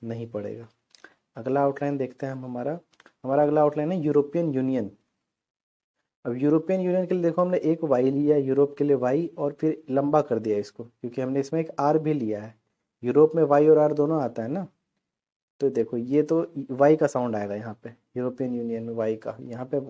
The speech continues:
आर का साउंड है। तो वाई और आर दोनों ले लिया, यूरो, पी के साथ एन की फाइनल हुक ले ली, यूरोपियन, और इसमें नन लगा दिया,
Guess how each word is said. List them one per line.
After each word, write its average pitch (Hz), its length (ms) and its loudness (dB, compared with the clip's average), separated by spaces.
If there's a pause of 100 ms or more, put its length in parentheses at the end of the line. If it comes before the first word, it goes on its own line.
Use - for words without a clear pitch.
(180)
आर 131 120 -4
का 131 120 -4
साउंड 110 340 -10
है। - 80 -14 (500)
तो 120 120 -4
वाई 131 300 2
और 147 220 0
आर 120 240 -4
दोनों 123 340 -6
ले 127 80 -2
लिया, 131 200 -2
यूरो, 123 360 0 (760)
पी 160 120 -2
के 156 120 -2
साथ 156 280 0
एन 139 160 -2
की 151 100 -4
फाइनल 139 360 0
हुक 139 180 -2
ले 147 140 4
ली, 147 160 -4 (120)
यूरोपियन, 143 500 -2 (640)
और 139 160 -6
इसमें 175 200 -6
नन 139 280 -2
लगा 135 300 0
दिया, 139 240 -6